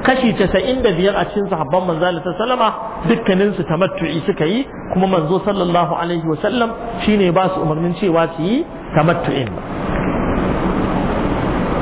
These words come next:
Qala rajulun bi ra'yihi ma sha'a. Sai wani mutum ya zo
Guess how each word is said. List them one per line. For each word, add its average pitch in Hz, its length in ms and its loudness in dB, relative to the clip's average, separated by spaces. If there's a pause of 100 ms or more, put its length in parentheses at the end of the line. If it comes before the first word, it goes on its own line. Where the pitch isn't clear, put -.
(920)
Qala 226 480 4
rajulun 202 520 2
bi 170 80 4
ra'yihi 196 680 0
ma 196 220 2
sha'a. 185 460 -2 (540)
Sai 214 160 6
wani 220 260 4
mutum 196 420 -2
ya 214 100 2
zo 220 180 0